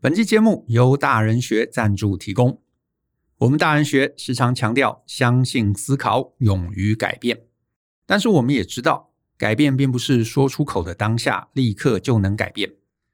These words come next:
小至减肥，大到追寻人生的目标，都是如此。要让自己改变，其实并不简单。构思的阶段往往很美好，到了实际执行起来，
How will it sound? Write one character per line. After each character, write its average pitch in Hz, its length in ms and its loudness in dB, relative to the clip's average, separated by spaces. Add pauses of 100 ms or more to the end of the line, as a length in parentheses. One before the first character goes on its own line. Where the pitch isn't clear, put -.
(160)
小 139 180 2
至 185 140 0
减 120 240 2
肥， 123 220 0 (160)
大 120 120 -2
到 117 160 2
追 127 240 0
寻 113 280 0
人 107 240 0
生 135 160 2
的 127 80 4
目 123 180 2
标， 123 340 -2
都 143 240 0
是 127 220 0
如 95 160 2
此。 - 280 -8 (840)
要 180 160 2
让 190 140 4
自 196 120 -4
己 185 80 -4
改 98 200 -2
变， 143 320 -2
其 - 180 -10
实 110 140 -10
并 127 180 -6
不 123 100 -6
简 - 300 -8
单。 123 240 -4 (640)
构 196 160 2
思 175 160 -4
的 185 100 4
阶 175 200 0
段 180 220 0 (120)
往 120 220 2
往 127 180 4
很 - 180 -6
美 87 280 -6
好， - 300 -6 (380)
到 127 160 2
了 120 120 2
实 117 280 -6
际 139 200 -4
执 147 180 -4
行 165 180 -2
起 175 140 -2
来， 85 220 -2